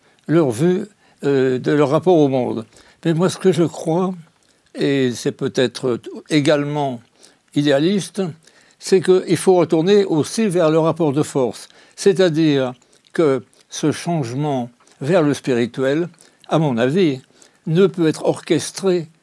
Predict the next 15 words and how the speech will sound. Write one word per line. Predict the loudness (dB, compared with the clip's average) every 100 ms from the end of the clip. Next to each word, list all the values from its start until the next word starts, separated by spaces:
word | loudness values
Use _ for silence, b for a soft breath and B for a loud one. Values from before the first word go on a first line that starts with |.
| _ _ _ _ _
que | 2 2
par | 2 0 0
des | 0
structures | -2 -2 -4 -2 2 4
de |
pouvoir. | 2 2 2 4 2 -6 _ _ b b b
Euh, | -4
parce | -2 -2 -2
que | -2
sans | -2 -2
ça, | -2 0 0 -2 b b b
on | -2 0
est | 0 0
dans | 2
l'anarchie | 0 2 0 -2 -4 -2 -2